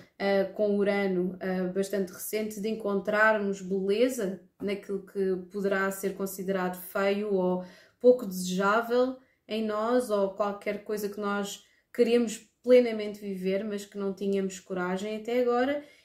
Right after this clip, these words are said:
e pode ser em s-, profunda solidão, ou pode ser acompanhado de alguém, ok?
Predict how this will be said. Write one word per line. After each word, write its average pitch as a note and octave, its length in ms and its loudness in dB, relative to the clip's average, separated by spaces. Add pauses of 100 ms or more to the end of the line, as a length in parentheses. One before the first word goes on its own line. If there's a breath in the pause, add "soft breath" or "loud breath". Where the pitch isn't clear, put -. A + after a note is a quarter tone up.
e A3 80 -10
pode A3 320 0
ser F#3 500 -2
em F3 460 0
s-, - 400 -10
profunda G3 420 -4
solidão, F#3 800 -2
ou G3 120 -2
pode F3+ 280 -6
ser F#3 160 -4
acompanhado F3+ 640 -4
de F3 80 -10
alguém, F3 600 -6
ok? G3 400 -4